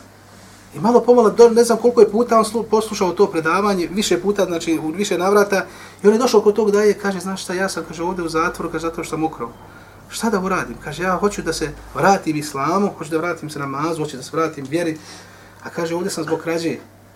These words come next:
Kaže, „Šta da radim?” Kaže, „Moraš vratit.” Ovaj mu daja kaže, „Moraš vratit ono što si ukrao.”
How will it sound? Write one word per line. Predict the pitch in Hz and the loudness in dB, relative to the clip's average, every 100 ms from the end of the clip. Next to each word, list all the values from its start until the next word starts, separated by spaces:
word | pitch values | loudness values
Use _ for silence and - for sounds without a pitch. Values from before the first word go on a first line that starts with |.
| - | -14
Kaže, | 151 147 | -10 -8
„Šta | 185 | -4
da | 175 | -2
radim?” | 160 139 | -2 -4
Kaže, | - 123 123 | -6 -8 -6
„Moraš | 180 170 - | -4 -6 -4
vratit.” | 165 170 - - | -2 -2 -6 0
Ovaj | 165 170 | 2 2
mu | 156 | 0
daja | 156 180 175 170 | -2 -2 -4 -6
kaže, | 175 160 | -8 -6
„Moraš | 147 170 180 156 | -6 -4 -4 -6
vratit | 143 151 170 165 170 | -6 -6 -6 -6 -8
ono | 170 | -8
što | 160 | -8
si | - | -6
ukrao.” | 190 - | -6 -6